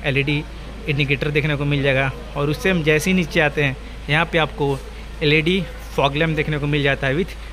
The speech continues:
डीआरएल के साथ। और यहाँ पे एक sensor आपको देखने को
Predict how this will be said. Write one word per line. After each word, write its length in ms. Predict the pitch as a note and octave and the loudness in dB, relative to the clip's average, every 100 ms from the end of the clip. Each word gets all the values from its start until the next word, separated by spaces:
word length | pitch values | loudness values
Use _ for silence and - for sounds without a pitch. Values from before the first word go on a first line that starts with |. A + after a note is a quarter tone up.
| - | -10
डीआरएल 420 | C3 C3+ C#3 D3 D3 | 0 2 4 2 0
के 160 | G3+ A3 - - | -2 -4 -10 -12
साथ। 1080 | - C3+ A2+ A2 - - - - - - | -6 -2 -2 -2 -4 -12 -12 -12 -12 -4
और 80 | C#3 | 0
यहाँ 200 | C#3 D3+ D3+ | 2 2 2
पे 80 | F#3 | -2
एक 80 | - - - - - - | -2 -12 -12 -14 -10 0
sensor 360 | C#3 C3 D3+ | 0 2 2
आपको 200 | C#3 - | 2 0
देखने 220 | C3 C3+ | -2 -2
को 140 | C#3 | -2